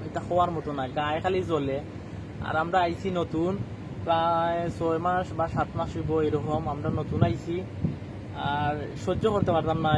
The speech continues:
এই গরমটা, বুঝছো নি? এরকম গরম লাগে যে আগুনের লুক্কা ইয়া পেয়েছো বা বডিত লাগে। এটা বাংলাদেশও তো বহুত শান্তির দেশ, বুঝছেন না নি? প্রবাস তো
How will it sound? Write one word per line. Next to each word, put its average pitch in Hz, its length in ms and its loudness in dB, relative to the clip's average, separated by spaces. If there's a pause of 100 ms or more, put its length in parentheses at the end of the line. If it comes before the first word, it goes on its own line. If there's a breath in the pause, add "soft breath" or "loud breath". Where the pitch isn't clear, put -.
এই 156 60 4 (100)
গরমটা, 139 360 4
বুঝছো 139 320 -4
নি? 139 60 0 (100)
এরকম 165 260 0 (100)
গরম 156 260 4
লাগে 147 220 0 (120)
যে 147 80 4 (220)
আগুনের 165 440 -2
লুক্কা 156 420 0 (560)
ইয়া 147 260 2 (300)
পেয়েছো 147 360 0 (280)
বা 139 140 2 (160)
বডিত 143 380 0
লাগে। 120 240 -2 (760)
এটা 147 180 2 (240)
বাংলাদেশও 175 460 0
তো 220 120 0 (160)
বহুত 208 320 4
শান্তির 156 340 0 (100)
দেশ, 117 160 0 (340)
বুঝছেন 131 340 -6
না 123 60 -4
নি? 123 140 -6 (180)
প্রবাস 160 380 2 (160)
তো 185 60 0